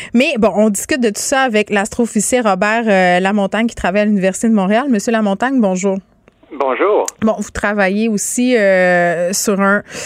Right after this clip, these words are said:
Speaker 1: euh, projet qui s'appelle, euh, Starlink. Non, c'est pas vrai, je m-, je m'excuse. Le projet d'Elon Musk, c'est Starlink, avec son fameux, euh, satellite, sa barre lumineuse. Vous voyez, même moi, je m'y perds. C'est quoi le, c'est quoi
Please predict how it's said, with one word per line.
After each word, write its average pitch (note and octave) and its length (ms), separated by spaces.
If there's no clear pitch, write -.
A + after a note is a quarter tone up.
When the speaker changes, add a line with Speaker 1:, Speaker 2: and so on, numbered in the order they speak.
Speaker 1:
euh, G3 260
projet A#3 800
qui - 80
s'appelle, A3 540
euh, F#3+ 340
Starlink. A3+ 1080
Non, C#4 160
c'est - 100
pas C4 120
vrai, G3+ 280
je G3 140
m-, F#3+ 100
je F#3+ 80
m'excuse. G3 400
Le A3+ 120
projet C#4+ 420
d'Elon F#3+ 260
Musk, F#3+ 300
c'est E3+ 120
Starlink, F3 540
avec E3+ 220
son E3+ 160
fameux, F#3 500
euh, E3+ 240
satellite, F#3 640
sa F3+ 220
barre G3 200
lumineuse. G3+ 360
Vous F#3 80
voyez, F#3+ 340
même G3 240
moi, G#3+ 220
je G3+ 200
m'y G3 100
perds. C#4 300
C'est - 180
quoi B4 160
le, F3+ 680
c'est - 180
quoi A#4+ 100